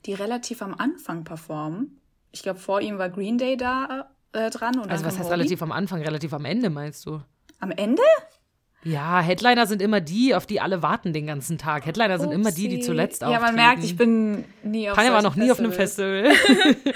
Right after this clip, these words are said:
Speaker 2: <laughs>
Speaker 1: Ach,
Speaker 2: Headliner
Speaker 1: krass.
Speaker 2: sind immer die, auf die alle den ganzen Tag über
Speaker 1: Aber warum
Speaker 2: warten.
Speaker 1: heißt
Speaker 2: Und
Speaker 1: es Headliner?
Speaker 2: die letz-,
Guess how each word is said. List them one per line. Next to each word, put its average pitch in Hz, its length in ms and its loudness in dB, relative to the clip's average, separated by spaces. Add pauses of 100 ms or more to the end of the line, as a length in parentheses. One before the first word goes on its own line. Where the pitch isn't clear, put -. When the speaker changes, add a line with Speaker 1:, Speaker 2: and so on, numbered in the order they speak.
(160)
Speaker 2:
<laughs> - 180 -8
Speaker 1:
Ach, - 60 0
Speaker 2:
Headliner 226 400 4
Speaker 1:
krass. 381 140 0
Speaker 2:
sind - 80 2
immer 220 160 2
die, 208 260 0
auf 190 140 -4
die - 180 -8
alle 190 300 0
den 170 160 -4
ganzen 175 260 -4
Tag 170 200 -10
über 214 120 2
Speaker 1:
Aber 294 120 2
warum 311 240 4
Speaker 2:
warten. 277 120 2
Speaker 1:
heißt 294 140 2
Speaker 2:
Und - 20 2
Speaker 1:
es 233 180 -2
Headliner? 247 360 2
Speaker 2:
die 185 80 6
letz-, 214 440 2